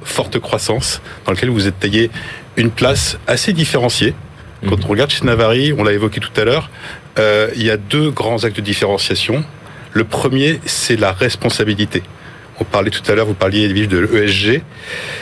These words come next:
Speaker 1: Ben, vous avez parlé de E S G avant tout le monde. C'était pas encore à la mode cette époque-là. La notion de responsabilité est importante chez vous. Ça fait
Speaker 2: Mhm.
Speaker 1: partie de vos valeurs.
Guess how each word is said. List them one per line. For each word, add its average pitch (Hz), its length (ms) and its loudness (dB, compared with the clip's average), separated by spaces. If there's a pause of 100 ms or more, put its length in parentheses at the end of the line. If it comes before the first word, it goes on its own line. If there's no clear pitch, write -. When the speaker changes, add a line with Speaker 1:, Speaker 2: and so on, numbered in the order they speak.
(140)
Speaker 1:
Ben, 104 160 4
vous 110 180 2
avez 123 160 4
parlé 147 240 2
de 139 100 2
E 123 40 6
S 113 180 2
G 147 340 2
avant 117 260 2
tout 131 120 -4
le 135 80 2
monde. 117 220 0
C'était 101 240 -2
pas 104 100 -2
encore 113 320 2
à 110 40 4
la 107 120 4
mode 113 160 0
cette 98 140 0
époque-là. 117 600 0
La 104 60 0
notion 107 400 0
de 98 140 0
responsabilité 104 680 0
est 117 140 -2
importante 98 400 -2
chez - 180 0
vous. 95 140 -2
Ça - 80 0
fait 98 80 2
Speaker 2:
Mhm. - 20 2
Speaker 1:
partie 101 200 0
de 92 40 -6
vos 98 120 2
valeurs. 104 440 2